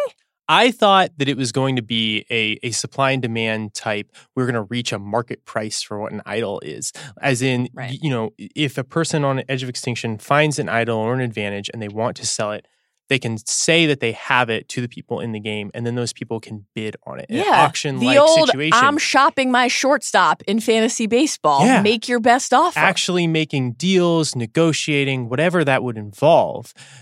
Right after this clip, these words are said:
Speaker 1: Instead, it's just, "Hey, you can sell it for one token." One token? Who's not gonna buy an immunity
Speaker 2: Well, that's
Speaker 1: idol
Speaker 2: the
Speaker 1: for
Speaker 2: thing.
Speaker 1: one token? You are effectively just able to give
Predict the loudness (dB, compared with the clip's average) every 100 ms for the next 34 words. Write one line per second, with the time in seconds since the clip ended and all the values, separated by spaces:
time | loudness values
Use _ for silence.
0 | -20 _ _ 0 0 0 4 6 6 2
1 | -2 -2 -2 -4 -2 -2 -4 -4 -2 -2
2 | -4 -6 -4 -4 -4 -8 -8 -16 _ _
3 | 2 2 2 0 0 0 -4 -8 _ 0
4 | 2 2 4 0 2 2 2 0 2 2
5 | 2 2 4 4 2 -2 -2 2 2 2
6 | 0 -2 -4 -2 0 0 -4 -2 -2 0
7 | -4 -6 -6 -2 -2 -2 -6 -4 -2 -4
8 | -8 -10 _ 0 0 0 -6